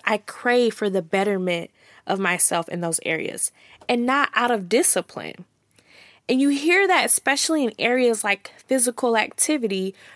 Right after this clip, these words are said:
from the experts, that it's the discipline, the routineness of it all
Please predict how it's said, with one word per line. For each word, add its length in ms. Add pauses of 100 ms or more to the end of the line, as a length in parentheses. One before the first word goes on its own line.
from 180
the 160
experts, 720
that 300
it's 200
the 160
discipline, 880 (300)
the 80
routineness 1120
of 100
it 80
all 300